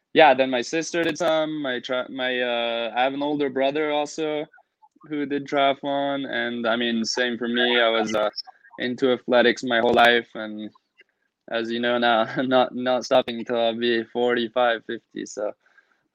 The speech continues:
uh, and, I mean, professionally, and then obviously I think I'll continue for sure.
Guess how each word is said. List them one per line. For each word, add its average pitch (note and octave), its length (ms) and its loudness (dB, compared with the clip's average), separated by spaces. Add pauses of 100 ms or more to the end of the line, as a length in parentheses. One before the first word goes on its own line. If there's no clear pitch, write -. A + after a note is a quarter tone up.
(120)
uh, G#2+ 340 0
and, A2+ 200 0
I A2 60 0
mean, G#2+ 300 -4 (240)
professionally, A#2+ 640 2
and G#2+ 180 -4
then G#2 220 -4 (140)
obviously G#2+ 480 -4
I G2+ 140 -2
think G#2 160 -8
I'll G2+ 120 -4
continue G#2+ 560 -8
for A2 100 -10
sure. - 220 -10